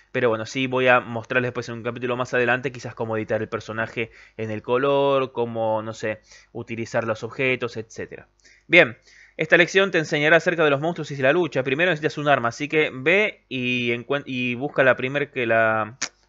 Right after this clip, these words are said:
La primera arma que encuentres. Ok, apretamos la barra espaciadora para avanzar. Y dice que hay que encontrar un báculo, y el báculo lo tenemos acá. Entonces, avanzamos hacia arriba.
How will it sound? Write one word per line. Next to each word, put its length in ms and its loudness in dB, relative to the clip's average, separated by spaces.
La 120 0
primera 180 0
arma 120 4
que 80 -2
encuentres. 400 -6
Ok, 100 -6
apretamos 360 -8
la 40 0
barra 140 -2
espaciadora 340 -2
para 160 6
avanzar. 540 4
Y 120 -6
dice 180 0
que 60 6
hay 80 4
que 100 -2
encontrar 340 0
un 80 -4
báculo, 360 2
y 80 2
el 80 2
báculo 380 2
lo 140 0
tenemos 600 -6
acá. 340 -8
Entonces, 600 -8
avanzamos 580 -2
hacia 160 -6
arriba. 420 0